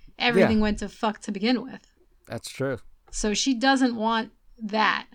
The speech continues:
Speaker 2: Mm-hmm.
Speaker 1: And plus, again, she's trying to make a name for herself. So if Joker comes back, she's gotta deal with that whole shit. It's, it's just, it's win-win if he stays normal. I don't think it's about what's good for him.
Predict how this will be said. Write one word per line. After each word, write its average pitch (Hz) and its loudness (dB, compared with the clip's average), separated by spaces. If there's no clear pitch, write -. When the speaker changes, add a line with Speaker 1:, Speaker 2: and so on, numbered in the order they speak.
Speaker 2:
Mm-hmm. 170 -4
Speaker 1:
And 220 -2
plus, 339 2
again, 254 0
she's 208 -2
trying 214 2
to 208 4
make 208 0
a - -4
name 214 2
for 196 -8
herself. 254 2
So - -6
if 185 -10
Joker 247 0
comes 233 0
back, 226 0
she's 202 -8
gotta 185 -6
deal 190 -8
with 196 -10
that 233 2
whole 220 0
shit. 214 -2
It's, 220 -10
it's 262 -6
just, 277 -6
it's - -6
win-win 277 2
if 208 -2
he 214 -2
stays 202 -2
normal. 190 -6
I 226 2
don't 269 2
think 277 2
it's 269 -2
about 214 0
what's 202 -4
good 214 0
for 190 -10
him. 208 0